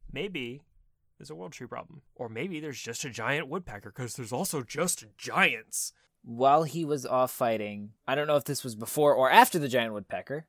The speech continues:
Speaker 2: he did come across the Balur, Balauer dragon and
Speaker 1: Mm-hmm.
Speaker 2: fought him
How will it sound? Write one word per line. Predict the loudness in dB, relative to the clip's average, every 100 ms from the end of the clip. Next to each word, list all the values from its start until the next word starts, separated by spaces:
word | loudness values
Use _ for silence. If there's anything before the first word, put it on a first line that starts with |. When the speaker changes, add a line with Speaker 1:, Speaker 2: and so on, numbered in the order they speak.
| _ _
Speaker 2:
he | -2
did | 4 6 4 2
come | -2
across | 0 8 10 8 6 -4 -12 -20 _ _ _ _
the | -4 -2
Balur, | 2 2 4 4 6 4 0 -8 -20 _ -20
Balauer | -2 2 4 4 4 0 -2 -8 0
dragon | 2 2 0 -8 -12 -20 _ _ _ _ _ _ _
and | -6 -4
Speaker 1:
Mm-hmm. | 0
Speaker 2:
fought | 4 4 2
him | -6 -10 -10